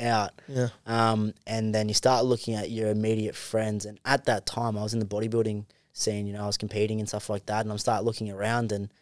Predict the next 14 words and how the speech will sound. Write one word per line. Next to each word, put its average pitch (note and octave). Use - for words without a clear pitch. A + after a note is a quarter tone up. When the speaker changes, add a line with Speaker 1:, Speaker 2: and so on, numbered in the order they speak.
Speaker 1:
I'm G#2+
like, G2+
"Oh, G#2
fuck." A2+
All D#3
my C3
friends C#3+
are, C3+
like, A#2+
thirty-year-old B2+
men C3
that B2
are, A#2
like, A2